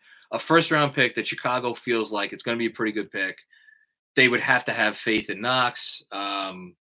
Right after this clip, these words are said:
do we have anybody else that they want? Do they want Frank? Do they want <laughs> Dennis Smith Junior? Uh, you know, maybe one of the, maybe a couple of these seconds.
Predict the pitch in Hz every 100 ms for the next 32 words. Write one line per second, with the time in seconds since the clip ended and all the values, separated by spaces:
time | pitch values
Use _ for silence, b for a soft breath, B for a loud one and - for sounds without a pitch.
0 | - 113 139 147 143 123 139 135 110 107
1 | 120 156 151 _ _ _ _ _ _ _
2 | _ _ _ _ - 196 110 - 170 170
3 | 165 110 110 127 131 143 - 127 - 151
4 | 147 147 143 - B B B B B -
5 | 113 110 107 104 101 101 95 92 87 -
6 | 113 107 101 131 127 131 127 113 113 135
7 | 135 151 135 110 - 151 156 185 180 180
8 | -